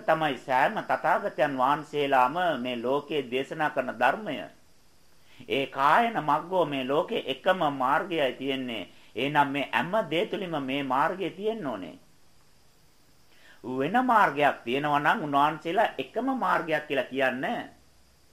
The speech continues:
උන්වහන්සේලා අනිත් මාර්ගවල් වලින් නිවන් දකින්න බෑ. මේ මාර්ගයෙන් විතරක් නිවන් දකින්න පුළුවන් නම් මේ ඇර තව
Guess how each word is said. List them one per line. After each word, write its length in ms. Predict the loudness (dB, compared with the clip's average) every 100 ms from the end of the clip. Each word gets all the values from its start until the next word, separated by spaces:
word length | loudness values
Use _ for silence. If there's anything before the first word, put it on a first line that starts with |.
| _ _ _ _ _ _ _ _ _ _
උන්වහන්සේලා 920 | -8 -2 0 2 0 0 0 4 4 4 -2 -20 _ _ -2
අනිත් 300 | 0 -2 -2
මාර්ගවල් 580 | 2 2 2 4 4 4
වලින් 300 | 0 -2 -6 -12 _ _ _
නිවන් 300 | -4 0 0 2
දකින්න 400 | 0 0 -6 -2
බෑ. 360 | 2 4 2 -2 -16 _ _
මේ 240 | -6 -4 -2
මාර්ගයෙන් 520 | 2 2 2 0 -4
විතරක් 320 | -2 2 2
නිවන් 320 | 2 2 2 2
දකින්න 320 | -2 -2 -6
පුළුවන් 380 | -4 -2 -2 2
නම් 220 | 2 2 -2 -12 -20 -14
මේ 320 | -6 -4 -4
ඇර 200 | -4 -2 -2
තව 200 | 0 2